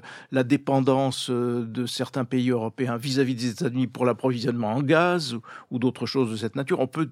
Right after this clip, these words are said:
tous, et tout ça est vrai. On est aussi menacé par le protectionnisme américain,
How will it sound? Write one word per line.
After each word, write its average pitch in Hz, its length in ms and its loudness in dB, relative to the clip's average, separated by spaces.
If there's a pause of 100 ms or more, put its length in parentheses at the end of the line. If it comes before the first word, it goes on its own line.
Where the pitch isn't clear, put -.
tous, - 300 -12
et 139 80 0
tout 139 160 -10
ça 143 180 0
est 151 60 0
vrai. 165 240 0 (280)
On 139 140 0
est 139 80 2
aussi 139 320 0
menacé 131 560 0
par 113 240 -4
le 120 80 -2
protectionnisme 139 800 0
américain, 123 580 -4